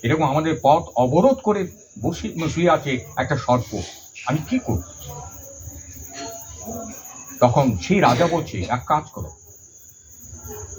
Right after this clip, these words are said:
ওকে তুলে সাইড করে দাও।" তখন কি করলেন? সেনাধ্যক্ষ তীরের আঘাতে করে উনি সাইডে একটু ফেলে দিলেন। রাজা কিন্তু আদেশ করছে, উনি কিন্তু কর্ম করেনি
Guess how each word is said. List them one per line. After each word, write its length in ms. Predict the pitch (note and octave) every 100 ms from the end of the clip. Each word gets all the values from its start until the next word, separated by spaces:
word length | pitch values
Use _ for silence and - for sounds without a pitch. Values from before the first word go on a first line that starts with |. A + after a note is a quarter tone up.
| - - - - C#3
ওকে 260 | C#3+ F#3 F3+
তুলে 320 | D3+ F3+ G#3+ - - - - -
সাইড 180 | D3+ D3+
করে 180 | F#2 D#2
দাও।" 140 | - - - - - - - - - - - - - -
তখন 240 | D#3 G#3+
কি 140 | G3+ G3
করলেন? 320 | F3 D3+ - - - - - - - - - - - - - -
সেনাধ্যক্ষ 580 | - F3+ A#3+ G#3 - B2+ - - - - - - - - - -
তীরের 300 | F3+ G3 A#3
আঘাতে 520 | A#3 D#3 F3 A3+ A3+
করে 280 | A3 G#3 A3+
উনি 260 | A#3 A3 -
সাইডে 300 | F3+ F#3+ F#3+
একটু 200 | F3+ D#3
ফেলে 240 | D3+ D#3
দিলেন। 280 | G#2+ E2+ - - - - - - - - - D5 - - - - - - - - - - - G#2
রাজা 240 | D3+ F#3+
কিন্তু 200 | A#3 B3+
আদেশ 300 | A3 G3 B3
করছে, 300 | - E3+ -
উনি 160 | C#3 G3
কিন্তু 180 | G#3 A3+
কর্ম 320 | E3 F3 A3
করেনি 380 | F3 B2 F2